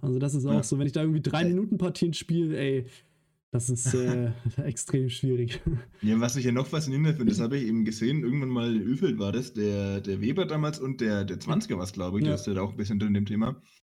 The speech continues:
Speaker 2: Die haben einfach dann so in ihrem Kopf quasi Schach, also die haben kein
Speaker 1: Ja.
Speaker 2: Brett, die haben einfach gegeneinander gespielt, so, ja, äh, keine Ahnung, Bauer auf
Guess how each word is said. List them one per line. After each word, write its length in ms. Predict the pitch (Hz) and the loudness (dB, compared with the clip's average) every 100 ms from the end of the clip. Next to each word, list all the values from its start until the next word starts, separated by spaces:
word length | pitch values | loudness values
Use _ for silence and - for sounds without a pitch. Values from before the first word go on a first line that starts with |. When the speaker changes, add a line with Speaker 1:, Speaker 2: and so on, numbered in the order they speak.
| _ _ - | _ _ 2
Speaker 2:
Die 100 | 120 | 4
haben 140 | 147 | 4
einfach 280 | 117 147 160 | 2 2 2
dann 160 | 156 147 | 2 2
so 460 | 151 143 123 120 107 - - - _ _ | 4 4 4 4 0 -8 -18 -20 _ _
in 120 | 151 | 2
ihrem 220 | 165 156 143 | 4 2 2
Kopf 280 | 196 - | -2 -2
quasi 280 | - 104 110 | -2 -2 0
Schach, 180 | 101 98 | -4 -6
also 120 | 101 | -2
die 100 | 113 | 0
haben 120 | 160 180 | 2 2
kein 200 | 170 190 | 4 4
Speaker 1:
Ja. 40 | |
Speaker 2:
Brett, 180 | 185 220 | 2 2
die 60 | 196 | 2
haben 80 | 160 | 4
einfach 220 | 196 190 | 2 2
gegeneinander 320 | 196 202 180 | 2 4 4
gespielt, 300 | 180 180 220 | 2 2 2
so, 100 | 220 | 4
ja, 320 | 147 151 180 156 | 4 4 4 4
äh, 320 | 156 160 147 131 127 | 4 2 0 -4 -4
keine 180 | 135 | -2
Ahnung, 200 | 147 120 107 | 0 0 2
Bauer 320 | 135 139 117 | 2 4 4
auf 320 | 123 127 | 2 2